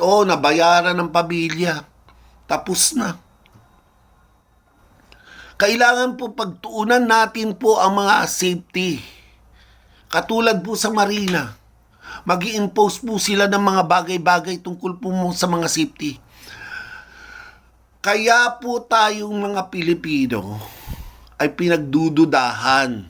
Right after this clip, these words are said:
ang kakayahan sa training at sa, sa safety.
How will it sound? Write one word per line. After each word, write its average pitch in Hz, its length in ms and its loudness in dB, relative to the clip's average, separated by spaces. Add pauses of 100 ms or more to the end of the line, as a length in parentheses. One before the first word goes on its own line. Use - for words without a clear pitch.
(140)
ang 127 160 -10
kakayahan 127 1040 0 (400)
sa - 340 -2
training 170 640 0
at 123 100 -6
sa, 120 80 -8
sa 117 160 -6
safety. 110 580 -8